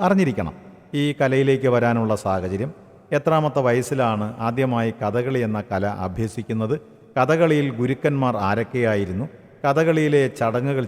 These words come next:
ചോദിക്കാം, അതിൻ്റെ പ്രത്യേകത ചോദിക്കാം. തുടർന്ന് അതുമായി ബന്ധപ്പെട്ട ചോദ്യങ്ങൾ തുടരാം. സിനിമയാണെങ്കിൽ ആ മേഖലയെക്കുറിച്ച് അറിഞ്ഞിരിക്കണം. സിനിമ, തിരക്കഥ, രചയിതാവ് ആണെങ്കിൽ തിരക്കഥ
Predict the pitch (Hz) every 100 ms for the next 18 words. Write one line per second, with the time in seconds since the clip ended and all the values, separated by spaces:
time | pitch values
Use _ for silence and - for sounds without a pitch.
0 | 113 101 98 131 175 - - - 151 156
1 | 147 131 - 143 139 117 104 92 90 123
2 | - 151 156 160 156 175 175 180 147 127
3 | - 117 156 - 160 156 127 113 202 190
4 | 95 - - - - 160 185 220 156 139
5 | 131 139 139 139 170 147 131 131 123 123
6 | 104 156 202 170 175 131 101 80 - -
7 | - 127 120 120 - - - 131 123 127
8 | 127 107 131 - - - 120 123 143 147
9 | 147 117 110 123 117 120 113 113 - 117
10 | 127 143